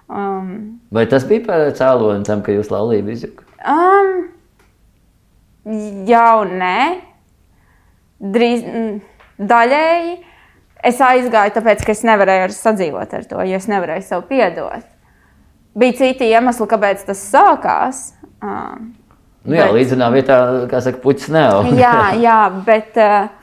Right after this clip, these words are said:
Speaker 1: aizgāju es pa lielam, tāpēc, ka es nevarēju sev piedot, un es sapratu, ka, nu, tur glābjams arī nekas nav. Nu, un tagad, atskatoties, saprotu, ka, protams, mēs nebijām viens priekš otru jebkurā gadījumā, un viss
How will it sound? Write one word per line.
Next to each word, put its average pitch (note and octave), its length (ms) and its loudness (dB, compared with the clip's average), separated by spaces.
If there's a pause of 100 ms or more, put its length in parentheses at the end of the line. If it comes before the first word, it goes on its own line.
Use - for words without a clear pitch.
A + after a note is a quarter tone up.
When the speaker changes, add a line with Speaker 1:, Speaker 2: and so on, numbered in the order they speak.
(1400)
Speaker 1:
aizgāju D4+ 600 4
es C#4+ 120 -2
pa C4 140 2
lielam, B3+ 320 4
tāpēc, A#3 360 2
ka G#3+ 80 -8
es - 80 -8
nevarēju G3 380 -2
sev F#3+ 180 -6
piedot, A3+ 380 4
un G#3 120 -2
es - 80 -10
sapratu, G#3+ 420 0
ka, G#3+ 120 -4
nu, G#3+ 240 -2
tur G#3 200 -2
glābjams G3 580 0 (100)
arī F#3+ 280 -4
nekas G3 380 -4
nav. A3+ 460 2 (460)
Nu, A3 260 -4
un G3+ 220 -2 (280)
tagad, G#3+ 320 0
atskatoties, G3+ 680 -2
saprotu, G3+ 340 -6
ka, - 80 -20
protams, F#3+ 340 -6
mēs G3 180 -6
nebijām F3 500 0
viens F3+ 200 -10
priekš F#3 340 -10
otru G3 300 -6
jebkurā G3 480 -2
gadījumā, F3+ 500 -6
un G3 80 -4
viss - 300 -6